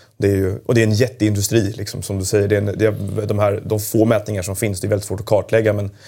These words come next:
som jag refererar till där är ju någon afrikansk välgörenhetsorganisation som pratar om att det är uppemot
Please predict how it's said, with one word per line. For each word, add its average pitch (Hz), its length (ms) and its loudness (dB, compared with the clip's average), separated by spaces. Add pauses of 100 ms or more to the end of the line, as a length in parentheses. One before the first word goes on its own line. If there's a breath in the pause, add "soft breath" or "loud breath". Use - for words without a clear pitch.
(140 loud breath)
som - 160 -2
jag 104 80 6
refererar 107 240 2
till 95 180 -2
där 110 120 4
är 101 100 2
ju 101 120 0
någon 98 320 -2
afrikansk 101 580 -4
välgörenhetsorganisation 98 840 0
som 98 140 -6
pratar 98 300 2
om 95 100 -2
att 95 100 -6
det 101 60 0
är 98 40 2
uppemot 101 500 -6